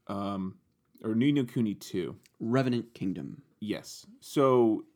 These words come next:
Speaker 1: we left off last time where there was a betrayal of Roland, and then it turned out he was just trying to, um, get the, like, a king's emblem or whatever. <coughs> So after that, you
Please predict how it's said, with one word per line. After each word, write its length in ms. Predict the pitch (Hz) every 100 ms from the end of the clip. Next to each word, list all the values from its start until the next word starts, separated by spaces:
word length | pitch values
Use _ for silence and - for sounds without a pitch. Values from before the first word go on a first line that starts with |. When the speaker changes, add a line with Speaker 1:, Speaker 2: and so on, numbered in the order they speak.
| -
Speaker 1:
we 140 | 143
left 260 | 151 151 151
off 280 | 131 120 127
last 280 | 120 120
time 320 | - 117 110 107
where 320 | 107 104 104
there 140 | 107
was 160 | 104 104
a 40 |
betrayal 920 | 95 104 - 120 110 110 104 104 104 -
of 360 | 104 98 92 -
Roland, 680 | 104 110 110 110 107 110 - _ _ _ _ _ _ -
and 460 | 101 101 95 95 92
then 160 | 101
it 80 | 101
turned 240 | - 110 104
out 300 | 101 101 -
he 180 | 110
was 180 | 104 98
just 160 | 104 -
trying 280 | 113 101 98
to, 480 | - 107 101 101 - _ _ _ -
um, 380 | 92 87 73 - _ _ _ - - 190 143
get 440 | 117 104 101 - -
the, 260 | 98 87 - -
like, 180 | - 95
a 60 | 98
king's 480 | - 107 101 95 -
emblem 400 | 92 90 90 87
or 60 | 85
whatever. 420 | 95 90 87 95 _ _ _ _ _ _ - - - _ _ _ _ _ -
<coughs> 0 | - - 233 - - - - _ _ _ _ _ _ _ _ -
So 140 | 156
after 220 | 160 156 139
that, 280 | 123 123 123
you 480 | 120 120 117 117